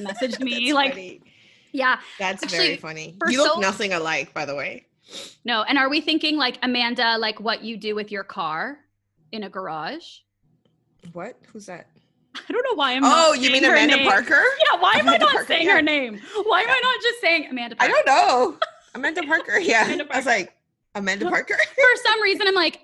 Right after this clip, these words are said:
Speaker 1: "Oh, did she give me permission to say her name?" And I'm also like, "We're saying nothing about her except for her
Speaker 2: No,
Speaker 1: name."
Speaker 2: we're
Speaker 1: So,
Speaker 2: not,
Speaker 1: like,
Speaker 2: except
Speaker 1: no,
Speaker 2: that her
Speaker 1: we're
Speaker 2: name
Speaker 1: not
Speaker 2: is
Speaker 1: at all.
Speaker 2: Amanda Parker.
Speaker 1: Yeah,
Speaker 2: Yeah.
Speaker 1: exactly, exactly. Um, yes, I think I,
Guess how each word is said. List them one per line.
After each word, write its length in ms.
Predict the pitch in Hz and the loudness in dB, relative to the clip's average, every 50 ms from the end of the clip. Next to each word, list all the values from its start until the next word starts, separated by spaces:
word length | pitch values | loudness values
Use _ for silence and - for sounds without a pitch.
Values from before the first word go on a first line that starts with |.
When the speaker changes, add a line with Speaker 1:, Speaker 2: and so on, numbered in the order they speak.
| - | -2
Speaker 1:
"Oh, 260 | 240 247 247 262 254 - 220 | 0 2 2 2 0 -2 -6
did 140 | 262 254 208 | -8 -8 -6
she 100 | - 269 | -6 -4
give 160 | 214 262 240 | -4 -2 -2
me 120 | 262 254 | -2 -6
permission 380 | 247 - 247 240 240 233 - 254 | -6 -6 -8 -8 -8 -8 -8 -8
to 80 | 247 240 | -8 -8
say 180 | 247 220 214 214 | -6 -6 -6 -4
her 100 | 220 214 | -6 -8
name?" 260 | 214 185 190 208 247 | -8 -8 -8 -6 -4
And 80 | 262 247 | -4 -4
I'm 80 | 240 | -4
also 140 | 240 240 247 254 | -4 -4 -4 -6
like, 80 | 226 - | -8 -4
"We're 140 | 226 349 | -4 -4
saying 300 | - - 370 370 403 403 | -2 0 0 0 2 4
nothing 340 | 330 311 320 311 - 339 320 302 | 2 2 2 2 0 0 0 2
about 240 | - 262 247 254 247 | 2 0 0 0 0
her 120 | 311 269 | -2 -2
except 300 | 240 - - 269 214 - | -2 -2 -4 -4 -4 -4
for 100 | - 240 | -4 -6
her 80 | 220 208 | -4 -2
Speaker 2:
No, 320 | 190 190 180 175 170 170 | 0 2 2 2 2 -2
Speaker 1:
name." 80 | 170 - - | -4 -4 -2
Speaker 2:
we're 100 | 262 262 | 0 0
Speaker 1:
So, 40 | 254 | 2
Speaker 2:
not, 140 | 254 247 240 | 4 2 2
Speaker 1:
like, 200 | 240 226 220 - | 2 0 -2 -4
Speaker 2:
except 200 | 185 175 269 269 247 - 175 | -4 -2 0 2 2 2 2
Speaker 1:
no, 40 | 156 | 2
Speaker 2:
that 160 | - 170 - - | 2 2 2 2
her 60 | 254 | 0
Speaker 1:
we're 80 | - | 0
Speaker 2:
name 100 | 247 247 | 0 2
Speaker 1:
not 120 | 247 233 233 | 0 0 0
Speaker 2:
is 60 | 233 | -2
Speaker 1:
at 140 | 220 196 160 | -4 -4 -4
all. 60 | 190 | -4
Speaker 2:
Amanda 240 | 185 180 - 143 147 | -4 -4 -6 -6 -8
Parker. 480 | - 175 135 135 131 - 127 131 180 208 | -6 -6 -6 -6 -6 -4 -6 -4 -4 -4
Speaker 1:
Yeah, 180 | 269 262 233 202 | -4 -4 -4 -2
Speaker 2:
Yeah. 100 | 175 - | -2 -2
Speaker 1:
exactly, 600 | - 285 254 277 262 254 226 214 - 190 180 196 - | -2 -4 -4 -4 -4 -2 -4 -4 -6 -10 -14 -14 -14
exactly. 460 | 233 240 247 190 185 _ - 139 131 _ _ - - - - - - - | -12 -12 -12 -12 -12 _ -18 -20 -20 _ _ -20 -20 -20 -20 -12 -4 0
Um, 320 | 269 269 269 269 277 277 277 | 2 2 2 2 2 0 -4
yes, 240 | 269 269 427 508 - - - | -2 -2 -2 -2 -2 -2 -2
I 160 | 262 294 415 | -2 0 0
think 260 | 440 - 605 622 554 - - - | 0 0 -2 0 -2 -6 -2 -2
I, 560 | 240 247 254 262 277 277 277 285 277 277 269 | 0 2 2 2 2 0 0 -2 -4 -6 -8